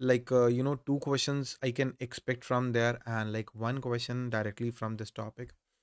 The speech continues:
Cash flow statement is very important. One question is almost asked from this particular, uh, same topic. Three types of activities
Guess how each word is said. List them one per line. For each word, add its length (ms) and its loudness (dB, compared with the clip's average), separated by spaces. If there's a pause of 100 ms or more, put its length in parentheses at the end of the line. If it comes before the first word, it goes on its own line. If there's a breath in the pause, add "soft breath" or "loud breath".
(520 soft breath)
Cash 300 6
flow 140 6
statement 440 4
is 120 4
very 280 6
important. 500 2
One 200 2
question 320 -2
is 240 0
almost 420 0
asked 300 -4
from 120 0
this 120 -2
particular, 480 -2 (100)
uh, 300 0
same 240 -4
topic. 460 -2 (420 soft breath)
Three 180 0
types 300 2
of 120 0
activities 640 0